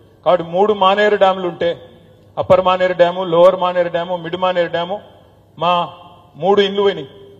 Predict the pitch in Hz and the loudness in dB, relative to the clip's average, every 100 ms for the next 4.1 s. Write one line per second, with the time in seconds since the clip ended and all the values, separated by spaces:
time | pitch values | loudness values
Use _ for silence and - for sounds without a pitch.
0 | _ _ _ _ - 151 170 160 190 196 | _ _ _ _ -8 -4 -2 0 0 -2
1 | 196 196 196 202 185 160 180 190 190 180 | -2 -2 -2 -4 -4 -2 -2 -2 -2 -2
2 | 180 196 - - - _ 151 185 185 185 | -2 -6 -14 -20 -20 _ -4 2 2 0
3 | 185 180 180 175 180 165 160 175 165 175 | -2 0 -2 -2 -2 -2 -4 -8 -2 0
4 | 151 | 0